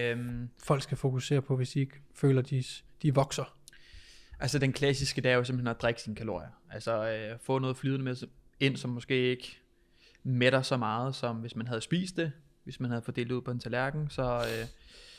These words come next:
Speaker 1: den klassiske igen, det er jo simpelthen at lave sådan en, en smoothie
Speaker 2: Mm.
Speaker 1: med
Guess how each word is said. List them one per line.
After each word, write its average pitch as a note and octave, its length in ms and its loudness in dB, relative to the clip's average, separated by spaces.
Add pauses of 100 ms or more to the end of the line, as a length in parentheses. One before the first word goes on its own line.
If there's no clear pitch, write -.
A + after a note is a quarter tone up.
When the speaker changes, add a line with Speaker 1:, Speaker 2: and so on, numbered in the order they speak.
(240)
Speaker 1:
den - 60 -8
klassiske B2 440 0
igen, A#2+ 240 -2
det B2 80 4
er B2 40 4
jo B2 160 2
simpelthen B2+ 300 -6
at A#2 60 -4
lave A#2+ 160 -2
sådan B2 140 -4
en, B2 220 -6
en B2+ 80 -4
smoothie C3+ 400 -4 (200)
Speaker 2:
Mm. D3+ 80 4
Speaker 1:
med A#2+ 560 0